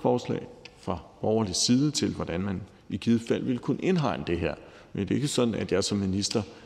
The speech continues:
er argumentresistent. Jeg vil dog mene, at det vil være en fordel, hvis man så også argumenterer med nogle, øh, bekymringer, øh, som, som der faktisk er, øh, om jeg så må sige, og undskyld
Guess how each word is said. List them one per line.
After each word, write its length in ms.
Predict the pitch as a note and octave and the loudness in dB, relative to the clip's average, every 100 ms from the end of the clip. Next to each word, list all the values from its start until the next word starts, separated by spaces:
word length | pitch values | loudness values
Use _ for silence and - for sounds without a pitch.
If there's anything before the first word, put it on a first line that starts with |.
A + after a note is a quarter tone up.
| - - | -20 -2
er 140 | G2+ E2+ - - - - | -2 -2 -8 -18 -20 -2
argumentresistent. 1300 | A2+ A2 C3+ C3+ F3+ - - G#2 - E2+ F2+ - - - - - - - - | 0 2 4 6 6 4 0 0 0 0 0 -2 -8 -18 -20 -20 -20 -12 0
Jeg 120 | G#2 | 2
vil 80 | F2+ | 4
dog 220 | G#2 A2+ | 4 4
mene, 400 | G#2+ F#2+ G#2 - | 4 4 2 0
at 120 | E2+ | -2
det 80 | E2+ | -2
vil 100 | C#2 | -2
være 140 | A1+ | -2
en 60 | - | 2
fordel, 420 | C3 C#3+ C#3+ G2+ - | 2 4 4 2 -2
hvis 180 | - - | -6 -4
man 160 | F2+ E2 | -4 -4
så 120 | F2+ | -4
også 360 | F2 F2 - - | -2 -4 -6 -10
argumenterer 600 | F2+ D#2 F2 - A2+ - - - - - | -10 -8 -6 -2 0 -2 -8 -18 -18 -8
med 120 | F2+ | -4
nogle, 360 | F2+ E2 E2+ - - | -2 -2 -6 -6 -4
øh, 300 | D2+ C2 F#2+ - - - - - - - | -4 -4 -10 -16 -20 -20 -20 -20 -20 -8
bekymringer, 680 | - - C#3+ C3 A2 F#2+ F2 E2 - - | -4 0 2 2 2 0 -2 -6 -8 -2
øh, 180 | F2 D#2+ | -2 0
som, 280 | - F2+ - - | -2 -4 -6 -8
som 260 | - E2+ - - - | -6 -6 -6 -10 -4
der 80 | F2 | -2
faktisk 460 | F2+ - G#2 - | -2 -2 -4 -2
er, 180 | F2+ F2+ - - - - - | -2 -2 -6 -18 -20 -12 -2
øh, 240 | F2+ E2 F#2 - | 0 0 -4 -6
om 140 | G#2 F#2 | -2 -2
jeg 80 | |
så 140 | - - | 0 -2
må 140 | F#2 | -2
sige, 320 | - F#2+ F#2 | -4 -2 -2
og 160 | - - | -4 -4
undskyld 300 | F2+ - | -6 -4